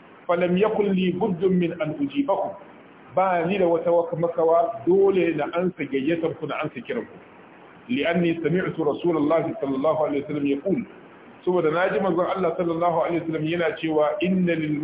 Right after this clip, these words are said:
muslimi ala akhihi sitta khisalin wajiba." Duk wani musulmi yana da wasu haƙƙoƙi guda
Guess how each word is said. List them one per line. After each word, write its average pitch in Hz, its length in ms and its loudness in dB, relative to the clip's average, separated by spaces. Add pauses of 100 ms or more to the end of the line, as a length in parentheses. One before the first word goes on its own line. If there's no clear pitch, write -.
muslimi 160 340 -6
ala 143 460 0
akhihi 185 460 -6
sitta 220 520 -4
khisalin 180 600 0
wajiba." 135 400 -2 (920)
Duk - 200 -4
wani 208 200 2
musulmi 156 520 -2 (420)
yana 175 320 0
da 156 60 2
wasu 170 260 0
haƙƙoƙi 202 720 0
guda 165 340 2